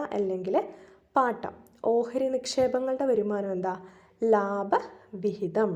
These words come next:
ഇത് നിങ്ങൾക്ക് കിട്ടൂലേ? അടുത്തത് കാർഷിക തൊഴിലുകൾ. പ്രകൃതി വിഭവങ്ങൾ ഉപയോഗപ്പെടുത്തി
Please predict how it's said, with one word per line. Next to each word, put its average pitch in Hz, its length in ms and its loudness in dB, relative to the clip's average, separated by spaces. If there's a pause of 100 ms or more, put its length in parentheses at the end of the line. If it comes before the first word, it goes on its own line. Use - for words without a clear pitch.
(2000)
ഇത് 247 100 -6
നിങ്ങൾക്ക് 254 260 0
കിട്ടൂലേ? 180 420 2 (1080)
അടുത്തത് 190 360 0 (460)
കാർഷിക 277 640 2 (280)
തൊഴിലുകൾ. 190 520 4 (640)
പ്രകൃതി 302 560 8
വിഭവങ്ങൾ 220 500 4 (140)
ഉപയോഗപ്പെടുത്തി 190 760 4